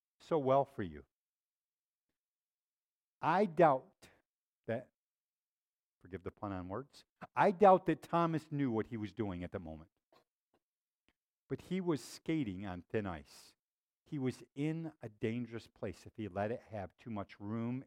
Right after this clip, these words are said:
in his soul. But my question is this. If Thomas was as recalcitrant as he was, if he was as stubborn and resistant to the truth as he was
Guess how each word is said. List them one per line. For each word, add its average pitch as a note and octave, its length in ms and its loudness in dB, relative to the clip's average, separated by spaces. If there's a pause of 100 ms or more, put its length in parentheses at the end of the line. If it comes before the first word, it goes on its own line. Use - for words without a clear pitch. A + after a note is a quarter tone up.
in G#2 120 -8
his F#2+ 240 -8
soul. E2+ 640 -6 (800)
But E3 140 -2
my E3+ 200 8
question F3 480 4
is A2 120 0
this. E2+ 380 -10 (540)
If C#3+ 240 4
Thomas A#3 600 2
was D3+ 300 4
as A#2 720 2
recalcitrant E3 920 2
as A#2+ 200 -4
he B2+ 140 -4
was, F2+ 640 -4 (840)
if C#3 180 -2
he A3 160 4
was G3+ 280 6
as C#3 220 4
stubborn G#3+ 880 6
and D#3 260 2
resistant C3 760 4 (140)
to D#3+ 120 0
the C#3 100 2
truth D3+ 500 4
as F#3+ 400 6
he G3+ 140 -2
was E3 800 6